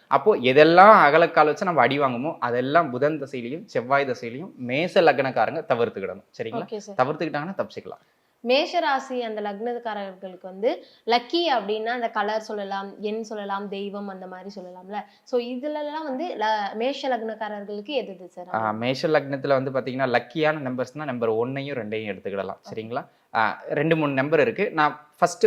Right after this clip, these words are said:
Speaker 1: ப்ரிஃபரன்ஸ் கொடுக்குற ரெண்டு நம்பரை மட்டும் சொல்றேன். நம்பர் ஒன்னு ரொம்ப ரொம்ப பெஸ்ட், அதனை அடுத்ததா நீங்க நம்பர் ரெண்டு எடுத்துக்கலாம். இவங்களுக்கு ரொம்ப உகுந்த நிறம் அப்படின்னு கேட்டீங்கன்னா white and orange color, இந்த ரெண்டு கலரும் இவங்களுக்கு ரொம்ப நன்மையை செய்யும். ஆ, நல்ல ஓரைகள் அப்படின்னு கேட்டீங்கன்னா சூரிய ஓரையும் சந்திர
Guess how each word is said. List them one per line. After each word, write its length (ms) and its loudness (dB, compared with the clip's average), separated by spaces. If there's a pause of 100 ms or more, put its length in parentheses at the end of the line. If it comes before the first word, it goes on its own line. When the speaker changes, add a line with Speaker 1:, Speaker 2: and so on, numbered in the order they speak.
(100)
Speaker 1:
ப்ரிஃபரன்ஸ் 400 -4
கொடுக்குற 320 0
ரெண்டு 220 -2
நம்பரை 260 0
மட்டும் 220 -10
சொல்றேன். 280 -6
நம்பர் 240 -2 (120)
ஒன்னு 240 -2
ரொம்ப 220 2
ரொம்ப 160 4 (100)
பெஸ்ட், 240 -6 (420)
அதனை 240 4
அடுத்ததா 320 4
நீங்க 220 -2
நம்பர் 240 0
ரெண்டு 180 0
எடுத்துக்கலாம். 420 -4 (380)
இவங்களுக்கு 420 2
ரொம்ப 160 -2 (160)
உகுந்த 320 -2 (140)
நிறம் 240 2
அப்படின்னு 300 -4
கேட்டீங்கன்னா 360 -4 (220)
white 260 2 (160)
and 100 -6 (200)
orange 340 2
color, 180 -4 (120)
இந்த 200 -4
ரெண்டு 140 -4
கலரும் 340 2
இவங்களுக்கு 340 -4
ரொம்ப 200 -4
நன்மையை 380 -8
செய்யும். 260 -6 (480)
ஆ, 80 -2 (160)
நல்ல 160 2 (260)
ஓரைகள் 420 6
அப்படின்னு 280 0
கேட்டீங்கன்னா 320 -4 (140)
சூரிய 400 -2
ஓரையும் 320 -2
சந்திர 220 -2